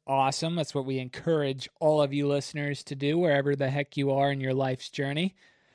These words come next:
Um, yeah, let's dive on into things. I know you and I were, uh, shooting the shit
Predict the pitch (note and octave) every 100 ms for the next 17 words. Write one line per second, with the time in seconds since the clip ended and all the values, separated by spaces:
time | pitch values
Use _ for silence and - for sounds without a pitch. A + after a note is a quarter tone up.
0 | _ - - _ _ F3+ A3+ G#3+ D#3+ C#3+
1 | F3 C#4 - - G#3 C4 C4 C4 F3 C4+
2 | - D3 C3+ D3+ F3+ F#3 F3 G3 D#3+ E3
3 | F3+ E3+ D#3 D3 C#3 - G3 E3+ D3 -
4 | F3 F3+